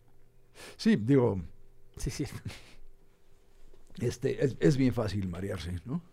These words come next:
Speaker 1: En, en un, en un ladrillo. Este, no, no lo digo por, por supuesto en,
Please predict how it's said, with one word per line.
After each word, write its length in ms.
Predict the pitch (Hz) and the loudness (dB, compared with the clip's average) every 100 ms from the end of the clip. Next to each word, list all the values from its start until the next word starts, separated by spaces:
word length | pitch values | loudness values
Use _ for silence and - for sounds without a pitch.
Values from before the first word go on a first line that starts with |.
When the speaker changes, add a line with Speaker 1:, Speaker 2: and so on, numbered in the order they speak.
| - - - - - | -20 -20 -20 -14 -4
Speaker 1:
En, 180 | 101 104 | -4 -2
en 140 | 104 98 | -6 -4
un, 320 | 107 95 95 - | -4 -6 -8 -8
en 160 | 101 101 | -4 0
un 100 | 101 | 0
ladrillo. 380 | 95 95 90 87 - - - - - - - - - | 0 0 -2 -4 -10 -20 -20 -20 -20 -20 -20 -16 -6
Este, 760 | 98 - - - 90 90 87 76 - - - - | -6 -6 -10 -6 -4 -2 -4 -8 -14 -20 -20 -8
no, 220 | - 127 107 | 0 2 4
no 160 | 110 | 4
lo 60 | 110 | 4
digo 140 | 110 | 2
por, 200 | 98 92 | 0 -4
por 220 | - 98 92 | -4 -6 -6
supuesto 380 | - 101 - | -4 -6 0
en, 100 | 92 | -2